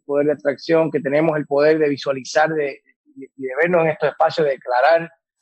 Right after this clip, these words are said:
eh, con nuestros corazones, con nuestras mentes, lo que, lo que anhelamos en la vida, pero también creo en que hay que trabajar hacia ello, no, no simplemente depender de, de lo intangible, sino también,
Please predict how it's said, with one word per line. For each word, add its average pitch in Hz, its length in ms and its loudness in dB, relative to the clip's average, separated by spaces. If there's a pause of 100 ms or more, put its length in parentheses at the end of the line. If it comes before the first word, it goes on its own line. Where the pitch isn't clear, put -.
(280)
eh, 131 260 -10
con 131 140 -14
nuestros - 220 -20
corazones, 151 500 0
con 139 120 -6
nuestras 131 240 -8
mentes, 151 540 0 (100)
lo 131 160 -8
que, 127 180 -18
lo 135 120 -8
que 131 80 -4
anhelamos 139 420 0
en 165 60 0
la 165 100 4
vida, 190 320 2 (300)
pero 151 120 -10
también 143 300 -8
creo 175 280 0
en 165 100 -4
que 143 100 -10
hay 131 80 -8
que 156 120 -6
trabajar 139 400 0
hacia 135 340 -2
ello, 127 180 -8 (140)
no, 127 80 -16 (420)
no 127 60 -2
simplemente 143 920 0 (280)
depender 143 760 0 (420)
de, 139 320 0
de 143 140 -2
lo 151 60 -2
intangible, 156 720 0 (260)
sino 175 240 -2
también, 220 480 0